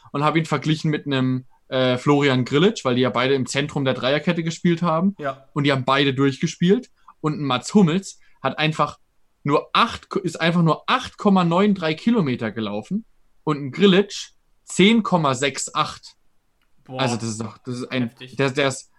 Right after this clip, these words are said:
Speaker 1: der ist fast zwei Kilometer mehr gelaufen. Und, ähm, auch wieder eine Grillitsch, also bei Grillitsch ist, ist man's natürlich gewohnt, auch wieder fünfundneunzig Prozent Passquote und eine fünfundsiebzig-prozentige Zweikampfquote.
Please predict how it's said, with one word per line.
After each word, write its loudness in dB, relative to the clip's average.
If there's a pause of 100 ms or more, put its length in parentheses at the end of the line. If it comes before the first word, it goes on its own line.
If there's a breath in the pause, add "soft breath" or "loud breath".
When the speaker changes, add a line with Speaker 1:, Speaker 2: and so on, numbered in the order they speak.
(120)
Speaker 1:
der 0
ist -4
fast -6
zwei 0
Kilometer 0
mehr -4
gelaufen. -10 (540)
Und, -4 (120)
ähm, -8
auch -2
wieder 0
eine -4
Grillitsch, -2
also -6
bei -2
Grillitsch 0
ist, -12
ist -10
man's -4
natürlich -4
gewohnt, 0 (360 soft breath)
auch -2
wieder 0
fünfundneunzig 2
Prozent -4
Passquote -4 (280 loud breath)
und -2
eine 0
fünfundsiebzig-prozentige -2
Zweikampfquote. -4